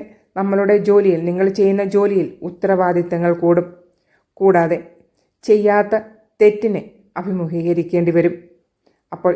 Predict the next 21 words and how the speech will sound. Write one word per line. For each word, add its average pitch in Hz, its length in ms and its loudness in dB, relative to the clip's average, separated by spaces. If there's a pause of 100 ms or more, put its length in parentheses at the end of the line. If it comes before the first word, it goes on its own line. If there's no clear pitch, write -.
(160)
ജോലി 185 300 2
സ്ഥലത്ത് 165 340 -2 (300)
സംസാരം 170 520 -2 (160)
നിങ്ങൾ 170 220 -2 (120)
തീർച്ചയായും 190 480 -4 (120)
കൺട്രോൾ 170 320 0 (100)
ചെയ്യുക. 170 240 0 (840)
ശനിയുടെ 190 460 4 (100)
ദൃഷ്ടി 196 380 -4 (160)
നിങ്ങൾ 170 280 -2 (260)
ഏതായാലും 165 520 -2 (140)
ചെക്ക് 175 280 -6
ചെയ്യിപ്പിക്കുക. 175 500 -2 (1400)
ഈ 226 120 0
സമയം 196 380 2 (100)
നിങ്ങൾക്ക് 202 440 0 (340)
നിങ്ങളുടെ 208 340 2 (100)
ജോലി 220 240 4
സ്ഥലത്തെ 170 380 -2 (300)
ഉത്തരവാദിത്തങ്ങൾ 190 840 -2
കൂടുതൽ 185 380 -2